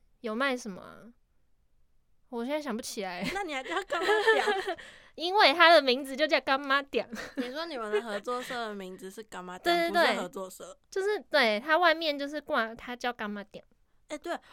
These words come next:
Speaker 2: 我有一个事情很好奇，但是我不知道是不是大家都这样。
Speaker 1: 嗯。
Speaker 2: 大家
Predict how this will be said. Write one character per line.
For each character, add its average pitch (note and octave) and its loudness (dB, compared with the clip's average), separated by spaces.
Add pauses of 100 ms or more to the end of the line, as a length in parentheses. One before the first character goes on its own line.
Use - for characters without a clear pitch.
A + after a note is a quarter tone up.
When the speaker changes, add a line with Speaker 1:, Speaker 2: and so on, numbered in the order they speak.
(160)
Speaker 2:
我 C#4+ -4
有 G#3 -4
一 G#3 -8
个 G3+ -8
事 A3+ -12
情 G3 -20
很 F3 -18
好 G3+ -12
奇， - -18 (120)
但 A#3 -14
是 C4 -10
我 G3+ -8
不 - -18
知 G3+ -12
道 G3 -12
是 G3+ -20
不 G3 -20
是 F#3+ -18
大 F#3 -18
家 E3 -20
都 D#3 -20
这 - -20
样。 - -20 (520)
Speaker 1:
嗯。 B3 -8
Speaker 2:
大 G3+ -8
家 B3 -10